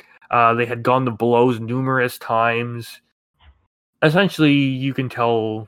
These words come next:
whoever has written the stories about these people either didn't travel with them or sugarcoated a shitload of it.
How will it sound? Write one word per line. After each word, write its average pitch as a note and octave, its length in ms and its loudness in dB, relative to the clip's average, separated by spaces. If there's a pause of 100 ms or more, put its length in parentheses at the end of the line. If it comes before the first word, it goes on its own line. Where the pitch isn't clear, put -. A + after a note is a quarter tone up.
whoever C3+ 380 2
has A2+ 120 -2
written B2 260 -2
the B2 60 -4
stories A2+ 320 0
about A2+ 300 -2
these A2 320 -8
people A2+ 280 -8
either A2+ 180 -4
didn't A#2+ 220 -4
travel C#3 280 2
with D#3+ 160 2
them D#3 240 2
or A2+ 200 2
sugarcoated A#2+ 640 -2
a F#2 100 -4
shitload D#3+ 480 0
of E3+ 140 4
it. G#3+ 240 -4